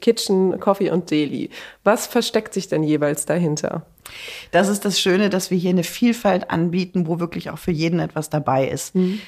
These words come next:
Speaker 2: Das heißt, einmal, ähm, freuen wir uns sehr, dass wir ein Konzept gewinnen durften für unsere Waterfront, wie der Name schon sagt, auch hier wieder
Speaker 1: Mhm.
Speaker 2: mit dem wunderbaren Blick. Pesca, ein Konzept aus den Niederlanden, gibt es
Speaker 1: Mhm.
Speaker 2: schon in Amsterdam und Rotterdam.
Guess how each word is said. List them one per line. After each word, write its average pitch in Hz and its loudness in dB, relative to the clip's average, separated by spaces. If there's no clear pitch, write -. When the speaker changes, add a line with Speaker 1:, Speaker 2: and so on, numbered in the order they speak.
Speaker 2:
Das - -12
heißt, 160 2
einmal, 180 2
ähm, 165 2
freuen 196 4
wir 175 4
uns 170 -2
sehr, 180 2
dass 165 -4
wir 165 0
ein 143 0
Konzept - -4
gewinnen 160 0
durften 160 -2
für 190 -2
unsere 165 0
Waterfront, 190 2
wie 156 0
der 147 -2
Name 156 0
schon 143 -2
sagt, 170 0
auch - -6
hier 165 -2
wieder 180 4
Speaker 1:
Mhm. 175 2
Speaker 2:
mit 185 2
dem 156 0
wunderbaren 151 4
Blick. 185 -2
Pesca, 262 6
ein 165 -2
Konzept 160 -4
aus - -6
den 143 -2
Niederlanden, 180 2
gibt 156 -6
es 196 -4
Speaker 1:
Mhm. - 0
Speaker 2:
schon 151 0
in 147 -4
Amsterdam 160 2
und 139 -6
Rotterdam. 165 2